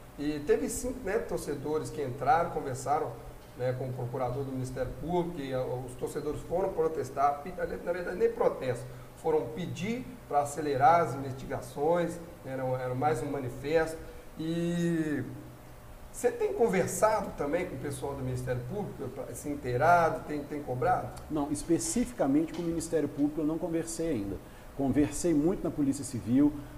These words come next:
Speaker 2: busquei informações na Polícia Civil, estou vendo evolução ali,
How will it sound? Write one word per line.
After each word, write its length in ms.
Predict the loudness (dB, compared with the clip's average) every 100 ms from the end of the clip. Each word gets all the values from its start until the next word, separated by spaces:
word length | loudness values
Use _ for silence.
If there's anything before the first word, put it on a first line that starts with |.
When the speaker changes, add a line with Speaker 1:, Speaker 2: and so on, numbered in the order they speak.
| -6
Speaker 2:
busquei 300 | -4 2 2
informações 640 | 4 4 4 4 0 -2
na 60 | 0
Polícia 300 | 0 0 -2
Civil, 420 | -6 -2 0 0 -2 -12
estou 260 | 2 6 6
vendo 360 | 8 6 8
evolução 680 | 6 8 6 6 0 2 2
ali, 280 | 2 0 -2